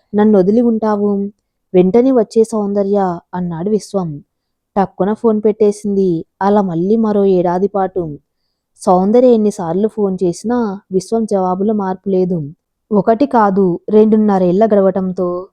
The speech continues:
విశ్వంకి తెలియజేశాకే ఓ డివోర్స్ లాయర్‌ను సంప్రదించి శారద రంగంలోకి దిగింది. సౌందర్యకు ఫోన్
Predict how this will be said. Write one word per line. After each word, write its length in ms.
విశ్వంకి 480
తెలియజేశాకే 960
ఓ 160
డివోర్స్ 480
లాయర్‌ను 340
సంప్రదించి 800
శారద 420
రంగంలోకి 600
దిగింది. 540
సౌందర్యకు 600
ఫోన్ 320